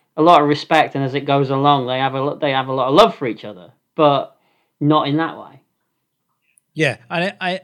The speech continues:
Speaker 2: I'd imagine that maybe if she'd stayed for another season, then maybe they'd have messed it up.
Speaker 1: Yeah, yeah. One too many. Mm-hmm.
Speaker 2: Yeah, yeah.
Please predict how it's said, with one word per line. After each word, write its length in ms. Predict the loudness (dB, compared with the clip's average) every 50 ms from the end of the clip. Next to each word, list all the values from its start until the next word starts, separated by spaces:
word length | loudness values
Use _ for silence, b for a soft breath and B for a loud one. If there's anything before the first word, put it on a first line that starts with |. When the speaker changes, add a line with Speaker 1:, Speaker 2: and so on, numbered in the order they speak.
| _ -12
Speaker 2:
I'd 140 | -10 -6 -6
imagine 540 | -4 -2 0 0 0 0 -2 -6 -6 -6 -8
that 320 | -6 -6 -6 -6 -8 -12 _ _ _ _ _ _ _ _ _ _ _ _ _ _ _ _ _ _ _ _ _ _ _ _ _ _ _ _ _ -14
maybe 720 | -10 -6 -2 0 4 4 4 4 2 2 -2 -6 -6 -6 -8 -10
if 120 | -8 -8
she'd 260 | -8 -8 -10 -10 -10
stayed 800 | -10 -10 -10 -10 -12 _ _ -4 -2 -2 0 0 0 -2 -4 -6
for 220 | -12 -12 -8 -8 -6
another 280 | -6 -6 -8 -8 -10
season, 640 | -10 -10 -8 -8 -10 -10 -10 -8 -6 -6 -6 -6 -8 _ _ _ _ _ _ -4
then 320 | -2 0 0 0 -2 -2
maybe 300 | -6 -8 -8 -6 -6 -6
they'd 180 | -6 -6 -8 -8
have 100 | -10 -12
messed 300 | -10 -10 -10 -12 -12 -12
it 100 | -12 -12
up. 200 | -12 -16 -16 -18 _ -6
Speaker 1:
Yeah, 480 | -2 0 2 4 4 4 2 2 -2 -4 -10 _ _ _ _
yeah. 380 | -14 -12 -10 -10 -10 -10 -12 -14 -16 _ _ _ _ _ _ _ _ _ _ _
One 200 | -2 0 0 0 0
too 160 | -2 -2 -2
many. 300 | -2 -4 -6 -8 -10 -12 -16 _ _ _ _ _ _ _ _ _ _ _ _ _ _ _ _ _ _ _ _ _ _ _ -10
Mm-hmm. 60 | -6 -4
Speaker 2:
Yeah, 200 | -4 -4 -6 -8 -12 _ _ _ _ _ _ _ _ _ _ _ _ _ _ _ -16
yeah. 220 | -14 -14 -14 -14